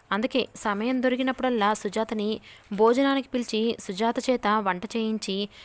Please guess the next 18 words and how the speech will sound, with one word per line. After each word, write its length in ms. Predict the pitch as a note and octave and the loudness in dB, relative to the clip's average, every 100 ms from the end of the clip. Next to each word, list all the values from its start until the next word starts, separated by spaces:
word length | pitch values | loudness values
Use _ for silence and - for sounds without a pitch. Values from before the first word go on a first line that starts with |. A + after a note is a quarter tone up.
| - - | -12 0
కమ్మగా 380 | G#3+ A3 B3 C4 | 0 2 0 0
తినేసి, 580 | A#3+ A3 A3+ G#3 G#3+ - | 0 0 -2 -2 -2 -2
"అబ్బా, 340 | F3+ F3+ A3+ - - - - | -2 2 2 2 -14 -20 -6
అద్భుతం," 500 | G3 G3 F3+ B3 C4 - - | -2 0 2 2 2 0 -6
అంటూ 360 | G#3+ A3+ G#3 A3 - | -6 -2 -2 -4 -6
మెచ్చుకుంటుంది. 640 | F#3+ - G#3 G3 G3+ G3+ - - - - | -8 -8 -8 -6 -6 -6 -10 -20 -20 -6
గంటలో 520 | F#3+ G#3 A3+ B3 A#3 | 0 0 2 0 0
ఇద్దరూ 340 | A#3 F#3+ A#3 C4 | -2 -2 2 2
కలిసి 320 | B3 B3+ G#3 | 2 0 0
ఇల్లు 340 | A3 - F#3+ | -2 -2 -2
సర్దడం 380 | A3+ A3+ G3 G#3 | 0 0 0 -2
పూర్తి 320 | G#3+ G3+ - F#3 | -4 -8 -8 -6
చేశారు. 360 | G3 G3+ G3 - - - - - | -4 -2 -4 -6 -12 -20 -18 -2
వంట 300 | G3+ A3 A3+ | 0 2 2
అవడానికి 680 | B3+ A#3+ A#3+ A#3+ G#3 A3 A3 | 2 4 2 0 0 -2 -2
ఇంకా 460 | G3 G#3+ A#3+ G#3+ - | -2 0 2 2 2
ఆలస్యం 480 | F3 F#3 G3 - A3+ | 0 0 0 0 0
ఉందిగా, 320 | A3 A3 C4 | 0 2 0